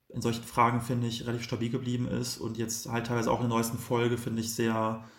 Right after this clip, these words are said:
sehr einseitig war und, und halt auch viele Positionen revidiert hat in Bezug auf die nato. Ähm,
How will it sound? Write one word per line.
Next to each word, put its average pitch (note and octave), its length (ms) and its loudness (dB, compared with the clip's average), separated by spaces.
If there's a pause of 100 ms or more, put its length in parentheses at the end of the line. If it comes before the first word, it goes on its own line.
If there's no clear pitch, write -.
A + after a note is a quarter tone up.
(260)
sehr - 160 -2
einseitig B2+ 520 4
war B2 280 6
und, A2 140 -2
und A2+ 240 -4
halt A2+ 120 -2
auch G#2+ 120 0
viele A#2+ 180 -2
Positionen A2+ 460 -6
revidiert A#2+ 340 -4
hat A#2 140 -2
in A2 60 -8
Bezug - 160 -6
auf - 100 -6
die A#2+ 80 -2
nato. A#2 600 -2 (460)
Ähm, A2+ 760 -2